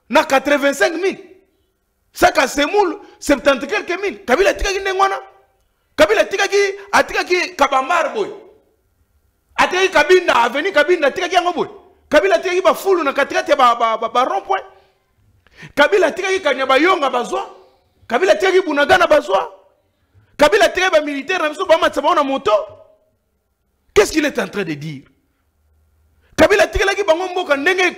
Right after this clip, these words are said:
bango bakomisi yango lelo. Ngai nasepelaka motolo ba Kabila azali mabe. Bino ba journaliste bosunga biso.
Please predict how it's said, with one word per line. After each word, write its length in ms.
bango 180
bakomisi 400
yango 180
lelo. 280
Ngai 220
nasepelaka 640
motolo 380
ba 100
Kabila 340
azali 240
mabe. 520
Bino 220
ba 140
journaliste 400
bosunga 400
biso. 440